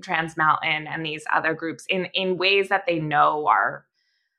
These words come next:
problematic. So that's, that's kind of who I hold my, <laughs> hold my ire for, and come up with these campaigns that, like, they don't have to do it this way. <laughs> It's not the only way to make money. Th-, they have just chosen,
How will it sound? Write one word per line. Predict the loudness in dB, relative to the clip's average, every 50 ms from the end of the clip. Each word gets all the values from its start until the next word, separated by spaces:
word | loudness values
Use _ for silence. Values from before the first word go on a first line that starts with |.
| _ _ _ _ _ _ _ -20 -20 _
problematic. | -2 0 0 0 0 -4 -10 -10 -10 -12 -12 -10 -10 -10 -10 -10 -12 _ -16
So | -12 -4 0
that's, | 2 2 2 2 2
that's | 2 4 4 4 2 2
kind | 2 2 2
of | 2 0
who | 0 2
I | 2 2 2
hold | 0 -2 -4 -6 -4 -2
my, | -2 0 2 2 0 -2 -4 -8 -12 -16
<laughs> | -20 -20 -10 -4
hold | 2 4 4 4 4
my | 2 0 -2 -2 -2 0
ire | 0 2 2 2 2 0 -4
for, | -6 -8 -6 -6 -6 -8 -10 _ _ _ 0
and | 0 2 2
come | 2 2 2 4
up | 4 4 4
with | 2 0 2
these | 2 0 0
campaigns | 0 0 0 0 2 2 4 4 4 2 0 0
that, | 0 0 2 2
like, | 0 0 -2 -4 _ _ 0
they | 0 2
don't | 4 6 6 4 4 2 0 -8 -4
have | 2 4 4 4 2 -2 -12 _ -6
to | -4 0
do | 2 4 6 6
it | 4 4 0
this | -8 -8 -8 -10 -6
way. | -2 0 0 0 -2 -6
<laughs> | -16 -20 -20 -20 _ -2 -2 0 0 0 -2 0 0 -2 -2 -2 -2 0 2 2 2 2 0 -2 0 2
It's | 0 0 0 0
not | -2 2 2 2 2 2
the | 0 -2 0
only | 2 4 4 2 2 0
way | 0 2 2 2
to | 2
make | 2 0 2 2 2 0 0 -6 -6
money. | -2 2 2 2 2 2 0 -2 -4 -8 -12 -16 _ -10 -2 2
Th-, | 2 2 2 0
they | -2 0 2 4
have | 4 4 2 2
just | 0 -2 -2 -2 -6
chosen, | -10 -4 0 2 2 4 2 2 0 0 0 0 -2 -4 -8 -14